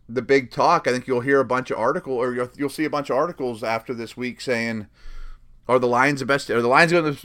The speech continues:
go into the playoffs?" And I think the answer is probably yes. I, I think they're the best team in that division right now. And the Packers could catch fire, and, uh, I don't know that Minnesota can. Their offense is too bad, but I think the Lions are the best team in the North right now, and they,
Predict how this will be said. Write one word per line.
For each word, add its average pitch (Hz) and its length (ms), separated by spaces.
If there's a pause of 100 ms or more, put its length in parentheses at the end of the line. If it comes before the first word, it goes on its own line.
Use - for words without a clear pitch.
(100)
go 139 160
into 151 140
the 147 120
playoffs?" 147 680
And 120 160
I 123 60
think 160 240
the 156 160
answer 180 240
is 131 80
probably 208 540
yes. 127 580
I, - 200
I - 40
think 180 180
they're 147 160
the 147 100
best - 320
team 139 200
in 117 80
that 117 160
division 107 360
right 76 200
now. 71 260
And 127 160
the 139 60
Packers 175 380
could 160 120
catch - 240
fire, 107 460
and, 85 160 (520)
uh, 90 300
I 104 80
don't 98 140
know 90 80
that 82 100
Minnesota 87 440
can. 82 340
Their 85 140
offense 82 320
is - 40
too - 140
bad, 80 400
but - 160 (560)
I 117 140
think 165 200
the 151 80
Lions 139 380
are 120 60
the 120 80
best 107 320
team 110 180
in 120 60
the 120 60
North 135 320
right - 180
now, 82 300
and 87 160
they, 95 120